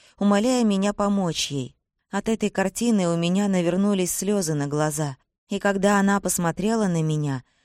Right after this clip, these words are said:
её затравленный взгляд напомнил мне взгляд животного, попавшего в капкан. Но я ничего не могла поделать, и с каждым часом наша беспомощность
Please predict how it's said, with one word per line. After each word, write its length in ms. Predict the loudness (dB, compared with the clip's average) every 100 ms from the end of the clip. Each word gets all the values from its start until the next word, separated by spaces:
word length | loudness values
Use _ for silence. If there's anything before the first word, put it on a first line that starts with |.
| _
её 320 | -4 0 0
затравленный 720 | 0 -2 0 2 2 2 2 0
взгляд 420 | -2 0 2 2
напомнил 600 | 0 -2 0 0 2 2
мне 300 | 0 0 0
взгляд 440 | -2 0 2 2 0
животного, 720 | -6 -4 -2 -2 -2 -2 -2 -2 _ _
попавшего 640 | -4 -2 0 -2 0 -2 -2
в 80 |
капкан. 520 | -2 -4 -4 -8 -6 -8 _ _ -2
Но 140 | 0
я 180 | 2 2
ничего 440 | 0 0 -2 0
не 120 | 2 2
могла 340 | 2 2 0
поделать, 600 | 0 -2 -2 -2 -4 -10 _ _
и 120 | -6
с 60 | -4
каждым 400 | -2 -2 -2 -4
часом 500 | -2 -2 -2 -2 0
наша 320 | 0 -2 -2
беспомощность 840 | -2 -4 -4 -2 -2 -2 -6 -8